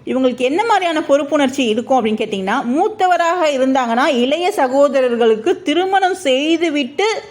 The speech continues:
அந்த கடமையை வந்து முடிச்சிட்டு, அந்த குடும்ப கடமைகள்லாம் முடிச்சிட்டு தான் தன்னுடைய திருமணத்தை பத்தி யோசிக்கக்கூடிய நபர்களாக இந்த கடகராசி அன்பர்கள் இருப்பாங்க. அதாவது,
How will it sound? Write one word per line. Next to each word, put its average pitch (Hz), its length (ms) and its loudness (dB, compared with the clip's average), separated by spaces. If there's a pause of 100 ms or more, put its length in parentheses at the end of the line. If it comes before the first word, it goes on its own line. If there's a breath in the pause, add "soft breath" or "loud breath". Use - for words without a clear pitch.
(240 loud breath)
அந்த 233 320 0
கடமையை 311 560 0
வந்து 294 360 0
முடிச்சிட்டு, 269 880 -2
அந்த 226 220 -2
குடும்ப 311 440 -2
கடமைகள்லாம் 269 640 0
முடிச்சிட்டு 269 800 0
தான் 339 240 0 (380)
தன்னுடைய 311 480 0
திருமணத்தை 294 540 -2
பத்தி 262 580 -2
யோசிக்கக்கூடிய 247 720 0
நபர்களாக 233 760 0 (540 loud breath)
இந்த 349 360 0
கடகராசி 247 520 -2
அன்பர்கள் 220 480 0
இருப்பாங்க. 196 480 -2 (200)
அதாவது, 240 600 0